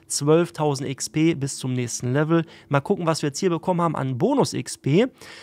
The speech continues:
Ähm, dafür, dass wir die Map hier auf jeden Fall gespielt haben. Testet es mal aus, ob's bei euch auch zählt. Ansonsten, wie gesagt, ihr bekommt alles sonst nachträglich, sobald die Kalibrierung hier abgeschlossen ist.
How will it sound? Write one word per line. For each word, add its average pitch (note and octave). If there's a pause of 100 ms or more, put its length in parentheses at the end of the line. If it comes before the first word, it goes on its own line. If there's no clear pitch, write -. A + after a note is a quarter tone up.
(260)
Ähm, D#3
dafür, D#3+
dass E3
wir D#3+
die D3
Map D3+
hier D3
auf C3+
jeden C3
Fall C#3
gespielt C3+
haben. B2+ (160)
Testet G#3
es E3
mal F3+
aus, A3
ob's E3
bei D3
euch D3
auch E3+
zählt. E3
Ansonsten, C#3+
wie D3
gesagt, C3
ihr C3+
bekommt C3+
alles D3
sonst C#3 (180)
nachträglich, C3+
sobald B2+
die D3
Kalibrierung B2
hier D#3+ (240)
abgeschlossen -
ist. -